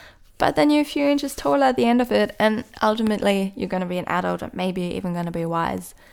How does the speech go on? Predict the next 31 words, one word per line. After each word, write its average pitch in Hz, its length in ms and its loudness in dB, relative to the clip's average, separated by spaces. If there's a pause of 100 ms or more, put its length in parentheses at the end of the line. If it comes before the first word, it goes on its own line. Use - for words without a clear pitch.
(600)
Um, 175 560 -2 (380)
it's 202 160 -2
the 220 80 -2
same 214 260 -2
with 220 120 -4
our 208 120 0
spiritual 185 440 -6
growth. - 440 -6 (720)
Now 202 160 2
in 214 40 2
Western 220 360 0
culture, 190 400 0
we 185 100 0
have 196 300 -4
this 190 280 -2 (720)
freaking 392 480 -4
funny 226 460 -2
attitude 196 540 0
of 180 120 -2 (460)
only 226 300 4
valuing 185 960 0 (760)
or 214 140 -2
giving 196 400 0
physical 240 920 0
injuries 254 720 2
and 233 120 -2
problems 269 600 0
the - 240 -4
attention 233 420 -2
they 247 140 2
deserve. 294 800 -2